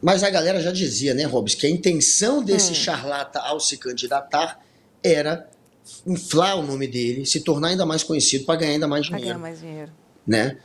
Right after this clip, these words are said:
Speaker 1: Dizem, inclusive, que ele cometeu aquele erro de fraudar o laudo do Boulos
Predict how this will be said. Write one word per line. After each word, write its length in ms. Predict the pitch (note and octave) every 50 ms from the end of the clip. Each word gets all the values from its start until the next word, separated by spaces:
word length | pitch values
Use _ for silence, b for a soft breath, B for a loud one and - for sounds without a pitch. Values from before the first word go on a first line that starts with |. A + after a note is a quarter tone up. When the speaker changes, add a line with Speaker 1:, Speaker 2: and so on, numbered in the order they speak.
| B B -
Speaker 1:
Dizem, 420 | B2 B2 A#2 D3 E3+ F3 F3 F3+ E3
inclusive, 320 | - D#3 C3+ C#3+ E3+ G3+
que 220 | - - G#3 E3+
ele 140 | D#3+ E3 F3+
cometeu 340 | F3 E3 D#3+ C#3+ - - D3+
aquele 300 | C#3+ - D3 C#3 B2 B2+ C#3+
erro 220 | D3 C#3+ C3 G#2+
de 360 | G2 G2 A2 A#2+ A2 G#2 G2 -
fraudar 420 | - - A#2 A2+ G#2+ - A#2+ B2 B2
o 40 |
laudo 380 | G#2+ A2 A2+ A#2+ B2 A#2+ A#2 G#2
do 120 | F#2+ A2
Boulos 760 | G#2 F#2 G2 - - A2+ B2 D3 D#3 D3+ D#3 D#3 - - -